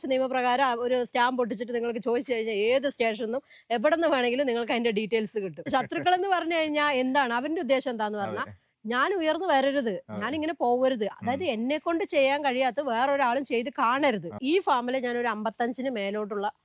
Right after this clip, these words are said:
Speaker 2: പശുക്കള്.
Speaker 1: പശുക്കളുണ്ടാവും.
Speaker 2: ഉറപ്പായിട്ടും കസ്റ്റമറിന് ആ രീതിയിൽ
Speaker 1: ഉറപ്പായിട്ടും
Speaker 2: പ്രതീക്ഷിക്കാം,
Speaker 1: ഉണ്ടാവും. ആ,
Speaker 2: അല്ലേ?
Speaker 1: തീർച്ചയായിട്ടും
Speaker 2: ഓക്കെ.
Speaker 1: ഉണ്ടാവും. നമ്മളിപ്പോ ഒരു ബ്രോക്കറിനെയോ അല്ലെങ്കിൽ നേരിട്ടായാലും നമ്മളിങ്ങനെ പോയി കഴിഞ്ഞാൽ ഒരു ഫാമിൽ ഇപ്പോ നാലോ അഞ്ചോ പശു ഉണ്ടാവും, അല്ലെങ്കിൽ പത്തെണ്ണം ഉണ്ടാവും. ഇതിങ്ങനെ നമ്മൾ കുറേ ഭാഗങ്ങളിലൂടെ എണ്ണ അടിച്ച് ഈ വണ്ടി എടുത്ത് കറങ്ങണം.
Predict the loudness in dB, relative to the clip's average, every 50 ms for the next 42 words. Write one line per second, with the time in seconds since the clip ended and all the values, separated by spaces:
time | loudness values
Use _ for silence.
0 | _ _ _ -8 -6 -2 -2 -2 -2 -2 -4 -2 -4 -4 -4 -6 -6 -2 -2 -2
1 | 0 0 -2 -2 -2 -4 -2 -2 -2 -2 -2 0 0 0 0 0 -2 -2 -2 -4
2 | -4 -6 -6 -6 -4 -2 -2 -2 -2 -2 -2 -2 -2 -2 -2 -2 -2 -2 -2 -2
3 | -2 -4 -8 -8 -8 -6 -2 0 0 0 0 0 -2 -2 0 2 2 2 2 2
4 | 0 -2 0 0 0 0 0 -2 -6 -8 -6 -4 -2 -2 -2 -2 -2 -4 -6 -6
5 | -4 0 2 2 2 2 2 2 2 2 2 0 -4 -6 -8 -12 -18 -20 _ _
6 | -6 -4 -2 -2 -2 -2 -2 0 0 0 0 2 0 0 0 0 0 -2 -2 -2
7 | -2 -4 -2 0 0 0 2 0 -2 -2 -2 -2 0 0 0 2 0 0 0 0
8 | -2 -4 -2 -2 -4 -4 -4 -4 -2 0 0 0 -2 -2 -6 -10 -16 _ -20 -20
9 | -8 -4 0 0 2 2 2 0 -2 -4 -4 _ -2 -2 0 0 0 0 0 0
10 | 0 0 -2 -2 -2 -2 0 0 0 0 0 0 0 -2 -2 -2 -2 -2 0 2
11 | 2 2 2 2 2 2 2 2 2 4 4 4 4 2 0 -2 -2 0 0 2
12 | 2 2 2 2 0 -2 -2 -2 -2 -2 -4 -6 -4 -2 0 0 0 2 2 0
13 | 0 0 -2 0 2 2 2 2 -2 -4 -6